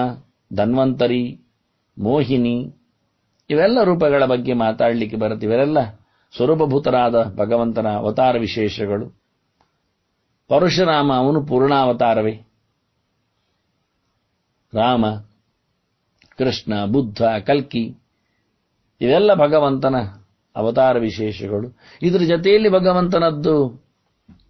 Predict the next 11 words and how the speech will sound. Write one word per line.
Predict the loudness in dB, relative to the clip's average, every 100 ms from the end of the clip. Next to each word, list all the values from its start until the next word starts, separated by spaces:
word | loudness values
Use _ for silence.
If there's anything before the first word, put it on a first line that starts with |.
| _ _ _ _ -8
ಆ, | -2 0 0 0
ಮನ್ವಂತರದಲ್ಲಿ | 2 4 4 4 4 4 2 -2 -12 _ _ _ _ -6 0 2
ಬರತಕ್ಕಂತಹ | 2 2 2 0 0 0 2 2
ರೂಪ | 2
ವಿಶೇಷಗಳು. | 0 -2 -2 -4 -4 -4 -4 -6 _ _ _ _ _ _ -12 -2 0
ಒಂದೊಂದು | 2 2 0 2
ಮನ್ವಂತರಕ್ಕೆ | 0 0 0 0 0 0
ಭಗವಂತ | 0 0 -2 0
ಒಂದೊಂದು | -2 0 0 2
ರೂಪವನ್ನು | 0 2 -2 -2 _ _ _ _ _ _ _ _ _ _ _ _ _ _ _ _ _ _ _ _ _ _ -4 0 2 2
ತಾಳಿತಾನೆ. | 2 2 0 -2 -2 -8